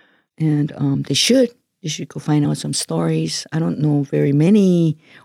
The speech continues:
old, old stories, but just the stories that my dad told me, and, um,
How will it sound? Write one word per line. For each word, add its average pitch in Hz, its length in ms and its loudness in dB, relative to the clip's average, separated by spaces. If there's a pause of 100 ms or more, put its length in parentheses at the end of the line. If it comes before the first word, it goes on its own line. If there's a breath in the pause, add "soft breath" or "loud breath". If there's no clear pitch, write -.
(140)
old, 196 460 4
old 165 480 4
stories, 156 580 -2
but 175 180 -8
just - 260 -4
the 165 60 -8
stories 160 440 -2
that 147 300 -10
my 147 120 -2
dad 143 320 -4
told 147 220 -4
me, 147 480 -4
and, 160 460 -4
um, 156 340 -6